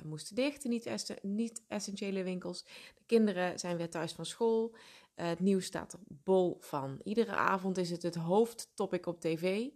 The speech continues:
Eh, kranten,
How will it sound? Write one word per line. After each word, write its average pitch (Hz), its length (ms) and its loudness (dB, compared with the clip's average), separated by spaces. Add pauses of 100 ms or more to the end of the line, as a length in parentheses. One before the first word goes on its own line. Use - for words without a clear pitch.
(880)
Eh, 160 380 -4 (120)
kranten, 196 840 2